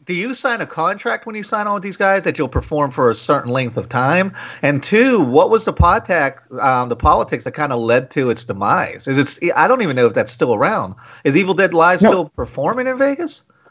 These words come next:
Speaker 2: No, no. Uh, I, I'm hoping that, uh, that, that someone that really enjoys the franchise picks it up, 'cause that was a big pro-, part of the problem. Uh,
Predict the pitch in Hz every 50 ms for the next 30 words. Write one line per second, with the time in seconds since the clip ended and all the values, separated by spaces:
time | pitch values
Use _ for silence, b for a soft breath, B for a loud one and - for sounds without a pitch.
0 | b b b b b b b b - - 147 151 156 165 - 131 135 - - 139
1 | 135 127 123 123 120 120 120 - 131 135 - - 135 139 139 143 180 185 165 180
2 | 170 160 143 147 147 135 131 135 127 120 117 117 113 104 101 107 110 117 120 110
3 | - - 104 104 117 110 - - 131 127 127 127 123 117 110 104 110 104 110 120
4 | 117 117 120 117 110 107 113 110 104 95 98 - - 95 90 92 95 98 120 104
5 | 107 107 - - 117 113 - 117 110 113 113 110 - 131 147 165 160 151 139 127
6 | 117 110 110 90 - - 95 92 - - - 104 104 104 98 90 - 104 101 98
7 | 101 113 113 117 b b b b b b b - 110 101 92 90 90